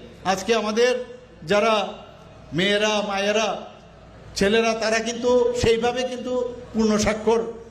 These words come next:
যে হয়েছেন সেটা সম্ভব হয়েছে বন্ধুগণ। এবং আমাদের নাইনটি ফাইভ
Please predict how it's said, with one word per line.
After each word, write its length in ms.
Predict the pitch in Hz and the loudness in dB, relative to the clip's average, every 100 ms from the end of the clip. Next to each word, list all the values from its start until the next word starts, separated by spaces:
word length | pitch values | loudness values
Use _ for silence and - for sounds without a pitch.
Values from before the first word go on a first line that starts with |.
| - - | -20 -4
যে 160 | 185 190 | 0 2
হয়েছেন 480 | 175 226 233 240 | 2 0 0 -4
সেটা 260 | 240 180 180 | -4 -6 -6
সম্ভব 300 | - 175 175 | -4 -2 0
হয়েছে 320 | 139 156 151 | 2 0 0
বন্ধুগণ। 400 | 139 135 120 110 104 - - - - - | 0 0 0 -2 -4 -10 -12 -14 -14 -2
এবং 440 | 196 240 269 269 - - - - - | 2 2 2 -2 -10 -16 -20 -20 -4
আমাদের 340 | 202 247 277 | -2 2 2
নাইনটি 360 | 262 262 269 269 | 2 -2 -2 -4
ফাইভ 260 | - 247 | 0 -2